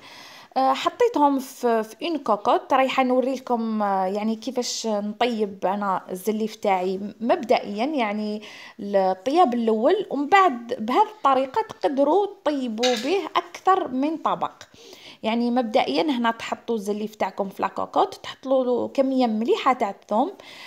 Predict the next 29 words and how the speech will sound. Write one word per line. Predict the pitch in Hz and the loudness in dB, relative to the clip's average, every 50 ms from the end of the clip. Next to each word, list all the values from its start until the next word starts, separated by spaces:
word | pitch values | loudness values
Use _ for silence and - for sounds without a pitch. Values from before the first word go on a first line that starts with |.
| - - - | -14 -4 2
آه، | 202 202 196 196 | 4 6 6 6
بها | 190 202 202 240 302 320 349 403 | 4 0 -2 0 0 2 2 2
بقشورها، | 294 254 - - - - 202 180 175 226 285 | 0 0 -4 -4 -2 -2 0 0 2 -2 -2
تغسلوها | 277 - - - - 220 226 214 208 | -2 -4 -14 -8 -2 0 0 2 2
جيدا | 202 196 214 214 202 196 185 - 175 180 180 | 0 0 -2 -4 -4 -4 -6 -6 -6 -6 -6
وتحطوها. | 180 196 190 - - - _ - - - 175 - 196 247 - - - - - - - - - - - | -8 -8 -8 -10 -16 -16 _ -10 -10 -10 -6 0 2 2 2 2 -2 -14 -20 -18 -18 -18 -16 -10 -4
هنا | 254 269 311 | -2 0 0
حطيت | 320 - - - 285 277 269 - - - | 0 -2 -4 -2 -2 -2 -2 -2 -2 2
الرند، | 233 214 208 202 202 214 269 359 392 339 240 220 | 4 4 4 4 4 2 2 2 0 -4 -4 -4
آه، | 208 202 196 - - - | -2 -2 0 0 0 0
ايضا | 240 240 214 214 214 214 214 208 - - - 139 - | 0 0 0 -2 -2 -4 -4 -6 -8 -10 -12 -12 -12
تحطوا | - - - - - - 226 220 226 208 208 | -12 -14 -14 -12 -6 -4 -2 0 2 2 2
ربع | 220 214 208 202 202 | 2 2 2 2 2
ورقات | 202 208 196 202 - 247 269 269 | 4 2 2 0 0 0 0 0
حتى | - - - 302 | -2 -8 -4 -4
لخمسه | 302 285 - - 214 190 180 - - 196 - | -4 -4 -4 -8 -8 -8 -8 -6 -4 -4 -4
صغار. | - - - - 180 180 175 202 254 349 466 466 - - - - - - - - - - | -4 -8 -12 -12 -8 -4 0 2 2 2 0 -2 -10 -16 -20 -20 -20 -20 -20 -16 -8 -2
آه، | 220 208 202 202 | 2 2 4 4
درت | 202 190 196 220 220 214 - - - | 2 0 -2 -4 -4 -4 -8 -12 -10
الملح | 202 185 202 254 359 403 392 - - - - - - - | -8 -2 -2 0 0 0 -2 -6 -12 -14 -16 -16 -16 -10
و-، | - 233 240 240 233 226 214 - - | -8 -4 -2 -2 -2 -2 -4 -6 -10
ودرت | - 220 226 220 339 403 - - - 247 | -10 -8 -6 -4 -2 -4 -4 -6 -10 -12
الفلفل، | 220 - - - 277 269 240 254 - 233 220 220 - - - _ - | -12 -10 -4 -4 -4 -4 -4 -6 -6 -6 -6 -6 -6 -10 -14 _ -4
آه، | 180 180 175 180 - - | -2 -2 -2 -2 -2 -4
العكري | - 196 202 196 - - - 175 202 254 302 320 302 - - - | -4 -4 -4 -4 -4 -6 -8 -4 -2 -2 -2 -2 -4 -6 -8 -4
والكمون، | 240 285 302 285 - 220 185 175 170 175 175 190 | -2 -2 -2 -2 -4 -4 -4 -4 -6 -8 -8 -10
كميه | - - 214 220 226 233 220 | -8 -6 -4 -2 -2 -2 -2
مليحه | 208 208 214 233 269 277 277 - 311 311 | -2 -2 -2 0 0 0 0 0 -2 -2
تاع | 311 - 269 254 269 269 | -2 2 2 2 2 2